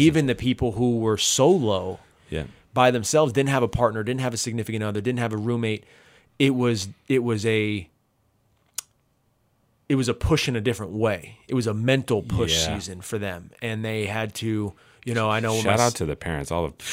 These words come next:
Speaker 2: parents that started teaching their <laughs> kids.
Speaker 1: If you were, if you, yes, became teachers, they became coworkers,
Speaker 2: Yeah.
Speaker 1: they became workers, they became cooks and chefs, and, like, they had to
Speaker 2: Yeah.
Speaker 1: do it all. So for them, the reason why this has been so, it,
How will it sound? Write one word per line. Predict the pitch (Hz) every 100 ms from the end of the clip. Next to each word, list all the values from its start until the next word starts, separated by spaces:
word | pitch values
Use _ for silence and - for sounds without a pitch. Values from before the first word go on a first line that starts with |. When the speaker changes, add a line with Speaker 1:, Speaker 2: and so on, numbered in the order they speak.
| -
Speaker 2:
parents | - 85 78
that | 82 76 92 -
started | - - 90 85 76
teaching | - 104 - 87
their | 82
<laughs> |
kids. | - - - - -
Speaker 1:
If | 123 104
you | 120 135
were, | 147 143
if | 120 98 101
you, | 120 131
yes, | 113 110 95 - - - _ 139 - 113
became | 135 139 123
teachers, | - 143 - 110 -
they | 123
became | 120 131 123 120 120 -
coworkers, | 143 143 123 - 107
Speaker 2:
Yeah. | 90
Speaker 1:
they | 87
became | - 127 123
workers, | 131 143 123 113
they | 98 113
became | 110 - 120 120 110 - - - - -
cooks | 180 160 -
and | 123
chefs, | 113 175 135 - -
and, | 120
like, | 117 113
they | - 139
had | 139 135
to | 85
Speaker 2:
Yeah. | 113
Speaker 1:
do | 123 120
it | 113 -
all. | 107 110 101 85 - - - - -
So | - 147 131
for | 139
them, | 123 147 170
the | 131
reason | 123 139 139
why | 127 117
this | 113
has | 107
been | 98 113
so, | 101 113
it, | 110 120